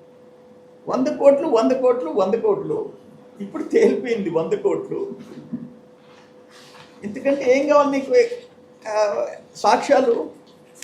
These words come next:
క్లియర్గా జీవోలన్నీ పెట్టేసేసిన,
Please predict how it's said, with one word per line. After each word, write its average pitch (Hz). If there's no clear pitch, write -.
క్లియర్గా 277
జీవోలన్నీ 262
పెట్టేసేసిన, 226